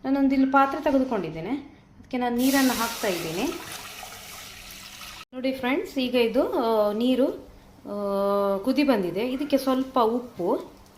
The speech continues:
ಹಾಕೋಣ, ಹಾಗೂ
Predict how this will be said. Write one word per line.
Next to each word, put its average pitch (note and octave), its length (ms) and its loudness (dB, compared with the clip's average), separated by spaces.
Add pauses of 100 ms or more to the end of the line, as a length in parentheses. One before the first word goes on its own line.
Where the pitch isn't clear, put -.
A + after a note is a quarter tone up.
(420)
ಹಾಕೋಣ, F#3 300 -4 (1080)
ಹಾಗೂ C#4 460 -2